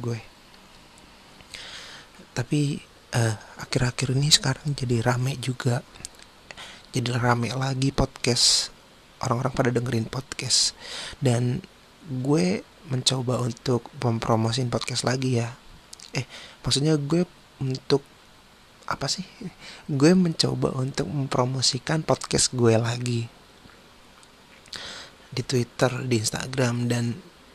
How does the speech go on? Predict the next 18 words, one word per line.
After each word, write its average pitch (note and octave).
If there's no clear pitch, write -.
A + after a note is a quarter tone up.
eh, A#2
kayak B2+
nanya-nanya B2
gitu. C#3
Kalau B2
gue B2
bikin B2
podcast -
lagi C#3
ada D#3+
yang D3
denger D3
nggak? C3
Ternyata C#3
banyak A#2+
juga F#3
yang F3+
dengerin, E3+